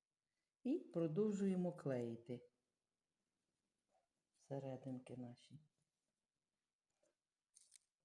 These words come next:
Так, дітки, ось уже я наклеїла.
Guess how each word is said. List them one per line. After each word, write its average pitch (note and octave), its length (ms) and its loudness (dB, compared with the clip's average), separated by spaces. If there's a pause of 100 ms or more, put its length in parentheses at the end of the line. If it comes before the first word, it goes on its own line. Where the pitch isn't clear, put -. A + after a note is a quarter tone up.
(600)
Так, D3+ 320 4
дітки, D3 440 -2
ось D#3 360 0
уже C#3 300 -2
я C#3 180 0
наклеїла. D3+ 800 0